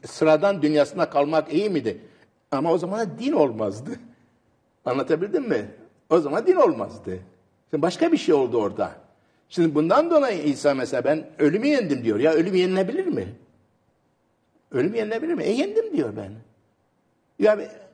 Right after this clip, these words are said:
değişti. O dünya tümüyle değişti. Arkasından Tertullianus geldi. Dedi ki, "İnanıyorum çünkü saçmadır." Şimdi bakın,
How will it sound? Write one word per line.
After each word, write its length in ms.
değişti. 540
O 280
dünya 320
tümüyle 520
değişti. 1040
Arkasından 880
Tertullianus 600
geldi. 520
Dedi 220
ki, 220
"İnanıyorum 640
çünkü 200
saçmadır." 600
Şimdi 180
bakın, 260